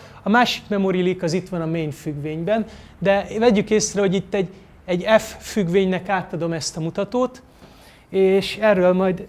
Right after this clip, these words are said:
még egy kicsit később lesz, hogy ez miért fontos. Hogyha azt mondom a Clangnek, hogy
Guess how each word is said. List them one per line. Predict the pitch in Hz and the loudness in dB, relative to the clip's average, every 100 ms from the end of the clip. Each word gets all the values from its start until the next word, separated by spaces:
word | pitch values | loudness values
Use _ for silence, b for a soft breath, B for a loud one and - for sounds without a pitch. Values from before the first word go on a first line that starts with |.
| - | -8
még | 180 175 | -6 -4
egy | 185 | -6
kicsit | - 202 165 | -6 -6 -8
később | - 190 - 170 160 | -4 -4 -4 -6 -4
lesz, | 156 - - | -6 -8 -10
hogy | 170 | -6
ez | 160 156 | -4 -4
miért | 170 160 151 | -4 -4 -6
fontos. | - - 180 180 262 247 - - _ _ b b b b b b b | -10 -8 -8 -2 0 0 -6 -20 _ _ b b b b b b b
Hogyha | 190 190 - | -8 -6 0
azt | 226 240 - | 2 2 0
mondom | 220 202 | 0 0
a | |
Clangnek, | - 208 196 175 175 165 | -2 -2 0 0 -2 -2
hogy | 175 160 | -2 -4